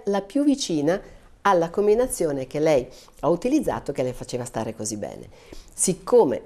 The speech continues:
nel lungo termine la cosa migliore è il cerottino oppure il gel, dico: "Benissimo, partiamo con un bel cerottino a bassa dose di estrogeni, lo cambio una volta alla settimana, e progesterone naturale."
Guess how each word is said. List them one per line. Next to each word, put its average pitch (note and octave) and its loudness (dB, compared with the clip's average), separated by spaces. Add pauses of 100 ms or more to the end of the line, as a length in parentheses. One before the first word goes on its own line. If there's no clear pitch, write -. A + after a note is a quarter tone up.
(120)
nel B2+ 2
lungo D3 0
termine A#2 2 (220)
la A2+ -10
cosa C3 0
migliore C#3 2
è A2+ -2
il A2+ -6
cerottino B2 -2
oppure G3+ 0
il F4 -2
gel, F#3 -2 (200)
dico: - -6
"Benissimo, F3+ 0
partiamo B2+ -4
con B2+ -8
un B2+ -4
bel E3 0
cerottino C#3+ -4 (140)
a - -14
bassa C#3 -2
dose E3+ 2
di G#3+ -4
estrogeni, A#3 0
lo D#3 -4
cambio C3 -6
una B2+ -6
volta C#3 -8
alla D3+ -8
settimana, G#3+ 0 (380)
e B3+ 4
progesterone F#3 0
naturale." - -6